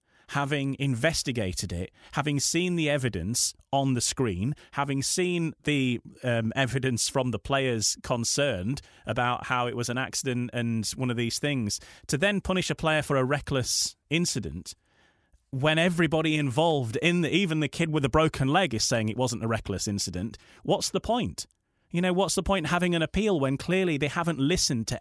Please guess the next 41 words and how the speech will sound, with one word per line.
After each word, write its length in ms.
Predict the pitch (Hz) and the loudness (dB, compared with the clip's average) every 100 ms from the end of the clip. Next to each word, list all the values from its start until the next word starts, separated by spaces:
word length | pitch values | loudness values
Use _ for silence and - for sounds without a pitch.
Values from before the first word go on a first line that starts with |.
| - | 0
anything 580 | 175 202 180 - 175 147 | 2 2 0 -2 -2 0
that's 160 | 123 | -4
been 240 | - 151 147 | -2 0 0
said 340 | - 170 156 | -2 -2 -2
by 180 | 135 143 | 0 0
anybody? 580 | 180 208 131 92 78 - _ _ _ _ _ _ | 2 0 -2 -4 -8 -14 _ _ _ _ _ _
It, 140 | - 170 | -6 -4
it's 220 | 170 151 | 0 -2
just, 320 | - 185 - - - | 0 0 0 -6 -4
what 260 | 156 208 196 | 0 2 0
is 140 | 170 | 0
that? 200 | 185 170 | 0 0
What 280 | 147 180 - | 2 2 2
is 160 | 196 - | 0 0
the 140 | 156 | -2
point? 360 | - 185 147 135 | -2 -2 -2 -2
And 220 | 147 131 - _ | -4 -6 -14 _
for 160 | - 165 | -4 0
Leeds 320 | 185 165 - | 0 -2 -2
fans, 340 | 135 135 127 | 0 0 -2
it 80 | 127 | -4
comes 240 | - 127 | -2 -4
down 280 | 110 117 117 | -2 -2 -2
to, 260 | - 113 110 | -2 -2 -2
well, 300 | 117 113 110 | -4 -2 -2
you 100 | 117 | -4
know, 220 | 107 104 98 | -2 -2 -2
no 160 | 123 | -2
surprise. 720 | 110 82 101 107 104 101 - - _ _ _ _ _ _ _ | -4 -6 -2 -2 -2 -4 -8 -12 _ _ _ _ _ _ _
You 140 | - 98 | -8 -4
know, 140 | 101 | -4
when 220 | 101 120 | -4 -4
has 100 | 113 | -4
the 100 | 110 | -4
F 180 | 104 - | -4 -4
A 80 | 107 | -4
ever 200 | 107 98 | -4 -6
stood 180 | - 98 | -6 -6
up 100 | - | -6
for 120 | 104 | -6
Leeds? 460 | 101 92 85 - | -4 -4 -6 -10